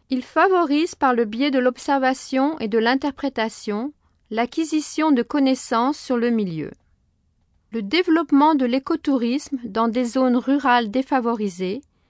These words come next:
développement durable, se donne aussi pour objectif la réduction de la pauvreté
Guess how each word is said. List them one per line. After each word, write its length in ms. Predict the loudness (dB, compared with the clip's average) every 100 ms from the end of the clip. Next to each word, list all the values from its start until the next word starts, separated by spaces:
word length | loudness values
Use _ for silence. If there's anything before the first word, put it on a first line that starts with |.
| _ _ _ _ -4
développement 640 | 0 2 0 0 0 0
durable, 640 | -2 -4 -4 -4 -4 -6 -10 _ _ _ _ _
se 180 | -4
donne 320 | 0 2 4 4
aussi 320 | 0 -2 -2
pour 200 | -2 -2
objectif 840 | -2 -2 -6 -8 -6 -6 -8 _ _ _ -4
la 160 | -4
réduction 600 | 0 -2 0 -2 -2 0
de 80 | 2
la 140 | 0 -2
pauvreté 840 | -2 -2 0 -4 -4 -4 -4